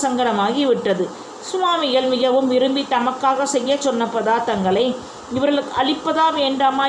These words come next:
என்று ஆயினும் பாதி வயிறு நிரம்பியவர்களை நிராசையாக்க விரும்பாமல் அந்த ஒரே தட்டு உணவையும் புதிய விருந்தினர்களுக்கு அளித்து திருப்திப்படுத்தினார்கள்.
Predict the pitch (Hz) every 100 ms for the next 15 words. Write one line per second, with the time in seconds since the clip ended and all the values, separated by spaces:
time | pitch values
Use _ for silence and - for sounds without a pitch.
0 | 254 226 220 247 226 226 220 233 233 -
1 | - - 285 302 311 311 277 269 285 262
2 | 262 269 269 254 233 254 254 233 233 226
3 | 262 247 240 247 226 214 214 202 202 240
4 | 233 - - 247 277 277 247 254 262 269
5 | 285 294 - 269 262 285 254 233 226 220
6 | 262 247 247 269 285 247 254 262 262 226
7 | 214 254 - 220 202 277 262 233 247 269
8 | 247 196 202 196 180 165